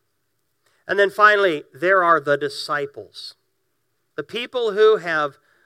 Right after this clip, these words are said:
watched, have considered, and ultimately made a decision. Jesus Christ is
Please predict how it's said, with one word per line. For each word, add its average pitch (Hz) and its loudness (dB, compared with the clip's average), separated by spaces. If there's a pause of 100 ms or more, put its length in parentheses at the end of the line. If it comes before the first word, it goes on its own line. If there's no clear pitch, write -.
(140)
watched, 175 -2 (760)
have 147 -2 (400)
considered, 240 -4 (420)
and 143 -6
ultimately 196 -2
made 175 -2
a 170 -6
decision. 147 -12 (1500)
Jesus 190 -4
Christ - -6 (800)
is - -2